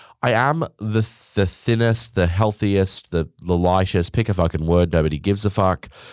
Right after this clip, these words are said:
um, <clears throat> that I've ever been in my life. Um, well, look, there was a moment there when I was born when I was presumably lighter, but in my adult life, this is probably the, the lightest I have been, which is fabulous, you know,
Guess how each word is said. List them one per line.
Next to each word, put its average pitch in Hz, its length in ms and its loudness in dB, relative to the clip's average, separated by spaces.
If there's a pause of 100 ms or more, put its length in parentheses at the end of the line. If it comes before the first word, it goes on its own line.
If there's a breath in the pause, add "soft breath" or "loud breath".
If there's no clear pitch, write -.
(160 loud breath)
um, 87 560 2
<clears throat> - 40 -8
that 117 380 0
I've 117 160 2
ever 101 180 0
been 95 100 2
in 90 60 0
my 87 100 2
life. 87 460 -2 (240 loud breath)
Um, 92 840 0
well, 131 260 2
look, 82 240 0
there 98 100 0
was 92 120 2
a 98 40 2
moment 90 280 2
there 78 80 0
when 76 100 0
I 71 60 2
was 69 120 -2
born 71 260 -4
when 69 80 -2
I 64 40 -4
was 69 80 -4
presumably 73 440 -6
lighter, 58 300 -4
but - 220 -4 (380 loud breath)
in 135 360 2 (160)
my 131 240 2
adult 107 420 2
life, 85 340 2
this 95 140 0
is - 40 -6
probably 90 220 2
the, 80 280 -2
the 87 160 -2
lightest 82 520 -2
I 82 80 0
have 80 160 -2
been, 82 180 0
which 95 160 -4
is - 140 -6
fabulous, 95 640 0
you 120 60 -2
know, 151 260 0